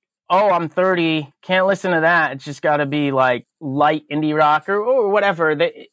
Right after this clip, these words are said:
it's funny seeing people, like, go through phases. And I've, I've noticed it even with World Is. And I, I love, I love tons of, like, emo stuff. Like, to any of the metal kids that I grew up with,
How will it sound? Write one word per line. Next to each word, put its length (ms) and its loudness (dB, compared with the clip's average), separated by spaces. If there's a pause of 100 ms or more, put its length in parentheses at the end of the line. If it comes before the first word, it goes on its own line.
it's 340 -10
funny 260 2
seeing 320 -2
people, 380 0
like, 240 0 (380)
go 140 2
through 240 -4
phases. 580 -2
And 100 -2
I've, 260 -2
I've 120 -4
noticed 320 -2
it 100 -4
even 280 -2
with 140 -4 (560)
World 260 2
Is. 180 -2
And 80 0
I, 180 0
I 100 2
love, 460 0
I 60 0
love 240 0
tons 300 -2
of, 80 0
like, 200 -2
emo 300 0
stuff. 400 -12
Like, 200 -4 (240)
to 180 0
any 220 2
of 100 -2
the 100 0
metal 400 0
kids 340 -6
that 140 0
I 120 2
grew 300 -2
up 220 0
with, 220 0